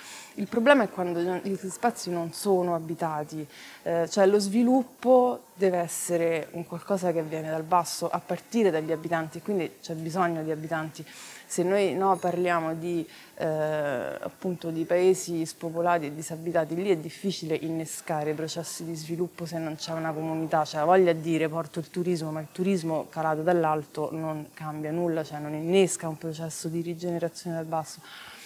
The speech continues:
Quindi il tema dell'abitare è fondamentale, è la prima cosa da cui partire, da garantire attraverso poi politiche, misure specifiche, varie, una varietà di misure sulla casa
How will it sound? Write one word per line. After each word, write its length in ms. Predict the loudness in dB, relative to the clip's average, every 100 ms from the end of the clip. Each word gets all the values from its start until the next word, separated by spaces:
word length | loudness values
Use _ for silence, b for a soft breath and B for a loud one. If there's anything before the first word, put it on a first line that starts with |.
| B B 2
Quindi 220 | 4 6
il 160 | 2 4
tema 240 | 4 4
dell'abitare 580 | 2 0 -2 0 0 0
è 40 | -2
fondamentale, 720 | -4 -4 -4 -6 -2 -2 2
è 120 | 4
la 120 | 6 6
prima 300 | 2 -2 0
cosa 300 | -2 -2 -4
da 100 | -4
cui 160 | -4
partire, 540 | -6 -8 -8 0 2 6
da 100 | 6
garantire 560 | 8 6 4 4 4
attraverso 600 | 4 2 2 2 0 -4
poi 180 | 2 2
politiche, 560 | 4 2 2 0 0 -2 B B B -2
misure 640 | 0 0 2 4 6 6
specifiche, 840 | 2 -4 -2 2 2 2 2 2 0 B B B -16 -2
varie, 580 | 6 10 10 8 2 0
una 180 | -4 0
varietà 480 | 4 4 6 6 4
di 120 | -4 0
misure 680 | 2 2 4 4 6 4 0
sulla 320 | -4 -2 2
casa 520 | 6 6 4 2 0